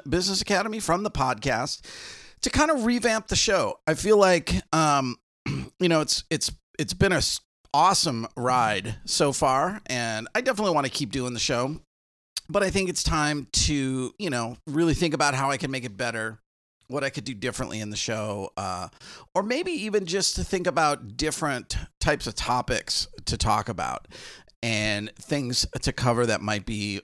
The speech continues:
more helpful or interesting or useful for you guys. So, um, you know, not gonna be gone too long here, but, uh, definitely, you know,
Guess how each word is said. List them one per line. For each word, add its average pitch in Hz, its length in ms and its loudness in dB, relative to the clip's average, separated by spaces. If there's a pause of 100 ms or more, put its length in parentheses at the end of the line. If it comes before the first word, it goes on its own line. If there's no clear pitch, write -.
more 110 240 -6
helpful 101 600 -4
or 98 200 -6
interesting 156 520 -2
or 120 60 -2
useful 139 360 0
for 139 200 2
you 131 120 0
guys. 120 400 0
So, 160 380 2 (680)
um, 160 520 4 (460)
you 339 100 0
know, 220 200 2 (140)
not 254 180 6
gonna 247 140 2
be 226 80 2
gone 196 260 6
too - 240 4
long 220 300 6
here, 214 380 0 (100)
but, 170 400 2
uh, 147 220 2
definitely, 151 800 -2
you 170 100 -2
know, 135 340 -2